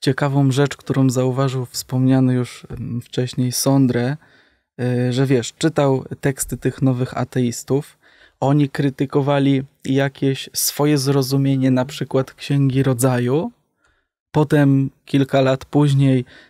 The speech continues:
zapisał się właśnie na ten program przygotowujący do przyjęcia sakramentów dla dorosłych już w Stanach Zjednoczonych i odkrył, że Kościół katolicki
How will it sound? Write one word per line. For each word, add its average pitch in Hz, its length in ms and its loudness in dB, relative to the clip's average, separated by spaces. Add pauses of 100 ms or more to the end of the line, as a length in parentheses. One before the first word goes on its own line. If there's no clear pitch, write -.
(100)
zapisał 131 520 0
się 135 180 0
właśnie 135 380 0
na 131 100 2
ten 131 220 0
program 135 400 0
przygotowujący 135 880 0
do 123 120 0
przyjęcia 135 460 -2
sakramentów 131 800 0
dla 123 160 0
dorosłych 127 600 -2
już 123 160 -4
w - 40 -16
Stanach 127 400 0
Zjednoczonych 123 840 -2 (360)
i 165 120 4
odkrył, 160 580 0 (360)
że 135 180 0
Kościół 156 400 -2
katolicki 147 880 0